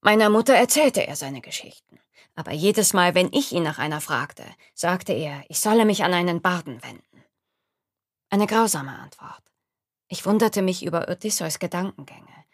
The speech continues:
War es reine Boshaftigkeit gewesen? Wenn dahinter noch eine andere Absicht gestanden hatte,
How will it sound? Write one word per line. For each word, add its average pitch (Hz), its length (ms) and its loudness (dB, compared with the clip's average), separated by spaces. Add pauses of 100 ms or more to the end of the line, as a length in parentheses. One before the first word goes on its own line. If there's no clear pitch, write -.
(440)
War 190 140 -2
es 185 240 0
reine 202 220 4
Boshaftigkeit 220 840 -8
gewesen? - 440 -16 (680)
Wenn 233 160 2
dahinter 240 380 4
noch 220 120 2
eine 220 300 2
andere 285 340 0
Absicht - 340 -10
gestanden 151 540 -12
hatte, - 320 -18